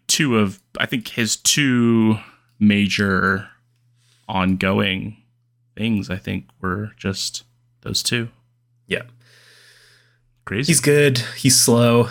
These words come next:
Speaker 2: so he unfortunately can't really commit to a lot of, like, ongoing stuff, but he's great. We love him. But, uh, but yes, so the second half of this, like, kind of section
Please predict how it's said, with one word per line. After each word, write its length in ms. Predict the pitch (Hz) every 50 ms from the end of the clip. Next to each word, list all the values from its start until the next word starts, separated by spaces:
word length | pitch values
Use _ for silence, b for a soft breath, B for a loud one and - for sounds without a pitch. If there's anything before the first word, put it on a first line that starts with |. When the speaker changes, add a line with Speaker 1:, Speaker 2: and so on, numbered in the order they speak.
| -
Speaker 2:
so 320 | - - - - 120 107 104
he 200 | - 110 104 104
unfortunately 600 | 101 98 - - 107 104 - - 110 - 101 104
can't 320 | - - 113 98 - - - - _ _ _ _ _
really 260 | 98 95 95 90 95
commit 360 | 90 - - 113 117 123 - -
to 160 | - 120 107
a 20 |
lot 280 | 101 101 101 101 101 98
of, 180 | 101 101 98 101
like, 260 | 98 98 95 - - -
ongoing 520 | - 101 95 101 98 98 110 107 107 110
stuff, 420 | 107 - - - 127 135 - - - -
but 260 | - 92 - - - - _ _ _ _ _ _ _ _ _ _ _ _ _ _ _
he's 160 | _ - -
great. 300 | - - 87 90 90 -
We 100 | - 87
love 200 | 85 85 87 85
him. 280 | 90 87 90 90 - B B B B B B B B B B _ _ _ _
But, 460 | - 110 98 92 - - - - -
uh, 220 | 107 98 - - - -
but 140 | 98 - -
yes, 220 | 82 67 - -
so 480 | - - - - 120 113 113 110 110 - - - _ _
the 320 | - 123 113 110 110 110 110
second 580 | - - - - 147 - - 147 135 127 123
half 600 | - - - - 101 92 90 92 90 - - - - - _
of 640 | 92 92 90 92 90 87 87 87 85 87 - - -
this, 480 | - 90 90 - - - - - -
like, 300 | - 90 87 85 - -
kind 180 | - - - 87
of 80 | 90 -
section 680 | - - - - - - - - 90 85 85 87